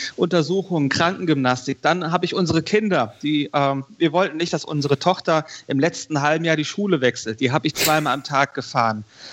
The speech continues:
Unseren ältesten oder, oder zweitältesten Sohn auf die, auf die Ausbildungsstelle gefahren. Und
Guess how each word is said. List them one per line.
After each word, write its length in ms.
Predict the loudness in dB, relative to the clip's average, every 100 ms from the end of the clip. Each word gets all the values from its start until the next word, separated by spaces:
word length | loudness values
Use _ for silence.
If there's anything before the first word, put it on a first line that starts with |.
| -18 -18 -18 -8 -2 0
Unseren 480 | 2 2 0 0 -2
ältesten 800 | -2 0 0 -4 -6 -2 -2 -2
oder, 200 | 0 0
oder 180 | 2 0
zweitältesten 960 | 0 0 0 -2 -2 -6 -8 -6 -6 -2
Sohn 220 | 0 0
auf 140 | 0 0
die, 220 | 0 0
auf 140 | -4
die 160 | 0 0
Ausbildungsstelle 720 | 2 0 0 0 0 0 2
gefahren. 480 | 0 -2 0 0 0
Und 280 | 0 -2 -2